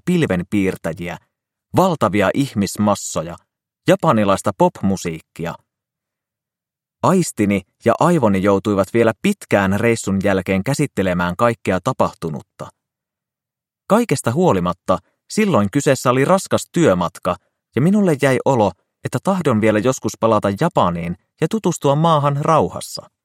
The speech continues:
Reissu teki minuun niin valtavan vaikutuksen, että aloin tutkia kaikkea siellä näkemääni. Millainen on Japanin historia? Keitä samurait oikeasti olivat? Miksi japanilainen teknologia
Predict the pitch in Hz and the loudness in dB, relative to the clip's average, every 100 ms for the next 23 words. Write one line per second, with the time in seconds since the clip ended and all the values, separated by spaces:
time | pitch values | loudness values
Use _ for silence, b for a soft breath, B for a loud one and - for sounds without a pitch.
0 | _ _ _ _ _ _ _ _ _ _ | _ _ _ _ _ _ _ _ _ _
1 | _ _ _ _ - 190 - 143 98 104 | _ _ _ _ 2 2 0 -4 -2 0
2 | 107 107 113 175 143 120 120 104 92 92 | 2 2 2 2 2 2 2 0 0 2
3 | 117 107 87 82 - - 82 - _ - | 2 2 -2 -8 -8 -6 -6 -8 _ -8
4 | 113 104 151 175 120 139 - - 95 - | -4 -2 2 2 2 -2 -4 -2 -2 0
5 | 180 175 - 98 - 120 101 98 120 92 | 0 0 0 0 2 0 2 0 -2 -4
6 | 78 71 - 101 _ _ _ _ _ - | -4 -10 -14 -18 _ _ _ _ _ -2
7 | 143 214 170 107 95 90 98 135 147 101 | 0 2 2 0 -2 -2 0 0 0 0
8 | 90 104 143 - - 82 64 - - _ | 0 -2 -4 -4 -8 -8 -8 -16 -20 _
9 | _ _ _ 196 233 143 - 190 190 104 | _ _ _ 0 0 -2 0 2 2 2
10 | 92 - - 160 131 90 82 - - 95 | -2 -2 -2 0 0 -4 -4 -8 -6 -6
11 | 87 69 - - _ _ _ _ - 208 | -6 -8 -14 -18 _ _ _ _ -2 -2
12 | - 139 123 156 160 104 98 95 92 - | 0 0 0 2 2 2 2 0 0 -2
13 | - 123 90 87 90 | -2 -2 -2 -2 -2